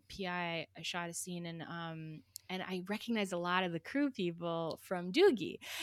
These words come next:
And, uh, and so that just felt really cool. Like, we're just working, you know, and, um, yeah, and I felt like the productions were respectful. Like, there's a Hawaiian blessing you do when you begin shooting, you know, and, and so, like,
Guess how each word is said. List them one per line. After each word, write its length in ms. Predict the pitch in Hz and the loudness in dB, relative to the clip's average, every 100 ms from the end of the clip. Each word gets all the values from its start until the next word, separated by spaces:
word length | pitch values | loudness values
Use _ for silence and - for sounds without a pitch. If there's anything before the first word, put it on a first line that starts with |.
| 254 202 | -6 4
And, 380 | 214 214 208 196 | 6 8 6 4
uh, 80 | - | 2
and 140 | 254 | 2
so 100 | 269 | 4
that 220 | 320 320 320 | 4 4 4
just 220 | 247 - | 2 2
felt 200 | 185 - | 0 0
really 240 | 143 156 | 0 -2
cool. 480 | 151 - 151 151 151 | -4 -4 -2 -2 -2
Like, 300 | 160 160 156 - - - _ - | -4 -4 -4 -8 -20 -20 _ -12
we're 160 | 185 | -6
just 220 | 185 180 - - | -4 -6 -8 -8
working, 560 | 190 185 - 180 185 170 | -4 -4 -2 -4 -4 -4
you 120 | 185 | -4
know, 480 | 170 170 170 175 - _ | -4 -4 -4 -6 -10 _
and, 320 | 170 165 165 165 | -10 -6 -6 -4
um, 560 | 160 160 160 165 165 - _ _ - - | -4 -4 -6 -8 -10 -14 _ _ -16 -4
yeah, 240 | 294 330 | 0 2
and 100 | 247 | 2
I 80 | 277 | 0
felt 220 | - 330 | -2 -2
like 140 | 320 311 | -2 -2
the 80 | 254 | -4
productions 520 | 208 190 - 190 180 | -2 -2 -2 -6 -4
were 120 | 180 | -6
respectful. 720 | 190 - 160 160 - 175 170 | -4 -6 -6 -6 -6 -4 -2
Like, 240 | 165 156 - - - - - _ | -2 -4 -8 -18 -18 -18 -20 _
there's 260 | 185 190 185 | 0 2 2
a 60 | 185 | -2
Hawaiian 420 | - 190 185 185 | -2 -2 0 -2
blessing 420 | 175 170 - 175 | 0 0 0 -2
you 100 | 170 | -4
do 220 | 165 170 170 | -2 -2 -2
when 140 | 165 | -4
you 80 | 160 | -4
begin 360 | 165 170 165 | -6 -4 -2
shooting, 640 | 165 - 170 170 165 165 160 - | 2 2 2 -2 -4 -8 -10 -8
you 120 | 180 | -6
know, 440 | 170 160 160 160 - - | -4 -4 -2 -4 -4 -8
and, 240 | 170 160 | -8 -6
and 140 | 175 | -6
so, 320 | 170 175 165 - | -4 -2 -2 -2
like, 200 | 170 | -4